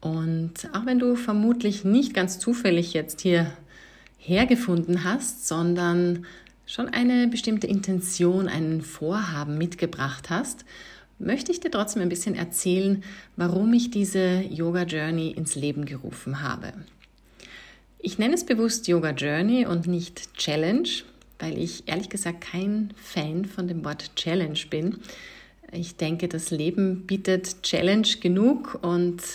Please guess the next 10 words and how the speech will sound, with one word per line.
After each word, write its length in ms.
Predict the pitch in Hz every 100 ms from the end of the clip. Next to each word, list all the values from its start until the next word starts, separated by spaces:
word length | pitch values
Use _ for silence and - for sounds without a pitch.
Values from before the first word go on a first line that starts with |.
| - -
dieses 240 | 180 175 -
Wort 420 | 165 190 196 -
erzeugt 680 | 185 180 - 165 175 -
auch 220 | 165 170 -
etwas 800 | - 160 - - 156 156 - -
Druck 460 | - 175 277 - -
und 520 | - 170 160 160 -
dass 140 | 160 175
man 140 | 165
irgendetwas 640 | - 170 165 156 156 -